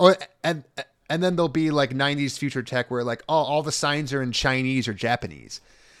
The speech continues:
And sometimes that's eighties future tech with, um, I, when I talked about cyberpunk, that, that fear of the Japanese, like, market dominance.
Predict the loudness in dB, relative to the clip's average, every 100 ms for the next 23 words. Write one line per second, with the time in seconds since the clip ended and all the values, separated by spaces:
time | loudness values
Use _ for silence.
0 | _ -8 0 0 2 2 2 2 2 2
1 | 0 -2 -2 -2 -6 -8 -6 -8 -4 -4
2 | -4 -6 -6 -6 -12 -8 -8 -10 -12 -10
3 | -8 -6 -4 -4 -4 -8 -4 -4 -4 -4
4 | -6 -8 -14 -20 -20 _ -2 -2 -4 -8
5 | -8 -8 -10 -2 0 4 4 4 0 -4
6 | -2 -2 0 -2 -2 -4 -6 -6 -6 -4
7 | -2 -4 -6 -8 -4 -4 -4 -4